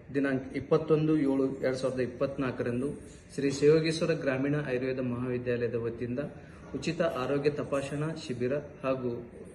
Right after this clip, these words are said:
ಔಷಧಿ ವಿತರಣಾ ಕಾರ್ಯಕ್ರಮವನ್ನು ಹಮ್ಮಿಕೊಳ್ಳಲಾಗಿದೆ. ಆಯುಷ್ ಮಂತ್ರಾಲಯ, ಭಾರತ ಸರ್ಕಾರ,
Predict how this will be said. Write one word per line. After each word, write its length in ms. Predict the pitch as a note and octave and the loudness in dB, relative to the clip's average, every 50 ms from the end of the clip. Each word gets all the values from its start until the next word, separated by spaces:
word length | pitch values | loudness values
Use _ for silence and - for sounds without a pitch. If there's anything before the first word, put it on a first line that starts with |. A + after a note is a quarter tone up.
| - - C3 | -8 -2 0
ಔಷಧಿ 540 | C#3 C#3 - - D3 C#3 D3 D3 C#3 - C3+ | 0 2 2 2 2 2 2 2 0 0 -2
ವಿತರಣಾ 400 | C3 - C#3 C3+ C3+ C3 C3 B2 | -2 0 0 0 2 0 -2 -2
ಕಾರ್ಯಕ್ರಮವನ್ನು 760 | - - A#2 A#2 A#2 - A#2+ A#2+ A#2+ A#2 A#2 A#2 A#2 A#2 A#2 | -2 -2 -2 -2 -2 -4 -4 -4 -4 -2 -2 -2 -2 -2 -4
ಹಮ್ಮಿಕೊಳ್ಳಲಾಗಿದೆ. 840 | A2+ A#2 B2 A#2+ B2 A#2+ A#2+ A#2+ A#2 A2+ A2 A2+ A2 G#2 A2 G#2 G#2+ - - - - - - - - - - - - | -6 -4 -4 -2 -2 -2 0 0 0 0 0 0 -2 -2 -2 -4 -6 -8 -10 -14 -18 -20 -20 -20 -20 -20 -20 -12 -4
ಆಯುಷ್ 340 | - C3+ D3+ F3+ F3+ - - | 2 4 6 6 6 4 4
ಮಂತ್ರಾಲಯ, 720 | E3 D#3+ D3+ D3 D3 D3+ D3 C#3 C#3 C#3+ D3 D3 - - B2 | 2 4 2 4 4 4 6 6 6 6 6 6 4 2 -2
ಭಾರತ 260 | B2+ B2 B2+ - C3 | -2 -2 -2 -2 -4
ಸರ್ಕಾರ, 480 | A#2+ - A#2+ A2+ - - B2 B2 B2 | -4 -4 -4 -6 -4 -4 -4 -4 -2